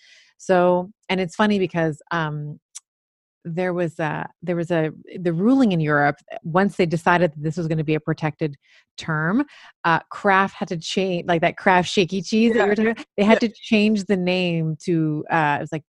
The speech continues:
Speaker 1: Parmesito or something, or Parm-,
Speaker 2: <laughs>
Speaker 1: Parmesilo or so-, like, they had to change the name completely, uh, in Europe, because now this was, like, this designated, it's only in the region of Parma, it only contains unpasteurized milk, all this kind of stuff. So, um,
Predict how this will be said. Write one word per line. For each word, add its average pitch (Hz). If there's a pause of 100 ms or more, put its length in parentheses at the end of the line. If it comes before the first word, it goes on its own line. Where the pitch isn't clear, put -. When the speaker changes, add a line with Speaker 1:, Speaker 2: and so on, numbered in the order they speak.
Speaker 1:
Parmesito 175
or 53
something, 143
or 151 (120)
Parm-, 170
Speaker 2:
<laughs> -
Speaker 1:
Parmesilo 190
or 151
so-, -
like, 175
they 196
had 214
to 214
change 208
the 196
name 180
completely, 165 (460)
uh, 165 (120)
in 196
Europe, 175 (120)
because 165
now 160
this 147
was, 156
like, 156
this 156 (140)
designated, 156 (400)
it's 170
only 175
in 170
the 165
region 160
of 156
Parma, 151
it -
only 175
contains 165
unpasteurized 151
milk, 151
all 147
this 147
kind -
of 147
stuff. -
So, 165 (640)
um, 175